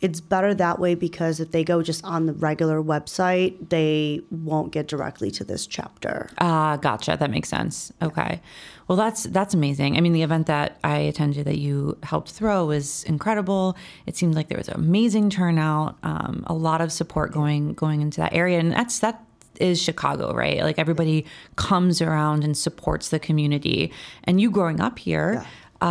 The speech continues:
Speaker 2: uh, tell us a little bit about your, your, I guess, childhood and, and, and teenagehood and now adulthood in Chicago. Like, what was that like growing up here?
Speaker 1: Oh, God. Um,
Speaker 2: <laughs>
Speaker 1: that was an interesting, uh,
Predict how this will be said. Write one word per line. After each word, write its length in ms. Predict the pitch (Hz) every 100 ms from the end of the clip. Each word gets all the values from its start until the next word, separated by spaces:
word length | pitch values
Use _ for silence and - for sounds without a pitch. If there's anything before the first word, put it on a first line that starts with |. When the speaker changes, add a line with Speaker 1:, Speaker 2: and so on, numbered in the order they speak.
| 170
Speaker 2:
uh, 40 |
tell 200 | 165 214
us 120 | 240
a 40 | 240
little 160 | 214
bit 100 | 202
about 260 | 190 170 165
your, 360 | 170 165 160 151
your, 400 | 160 160 151 143 - _ - -
I 60 |
guess, 440 | 165 160 156 - - -
childhood 580 | - 165 165 165 170 151
and, 280 | 151 147
and, 320 | - 151 147 143 -
and 160 | 151 143
teenagehood 640 | 196 214 202 - 190 185
and 80 | 170
now 160 | 180
adulthood 420 | 170 165 196 196
in 100 | 170
Chicago. 520 | 165 170 175 202 233 156
Like, 160 | 160
what 120 | 175 190
was 120 | 190
that 140 | 180
like 160 | 175 170
growing 240 | 175 165
up 140 | 160 -
here? 280 | 190 170 - - - 165
Speaker 1:
Oh, 60 |
God. 400 | 160 147 147 120 -
Um, 440 | 180 185 175 -
Speaker 2:
<laughs> 200 | 202 233 226 -
Speaker 1:
that 260 | 185 180 -
was 240 | 233 208
an 120 | 254
interesting, 1080 | 220 202 202 190 - 196 185 180 175 175 - -
uh, 440 | 165 165 165 160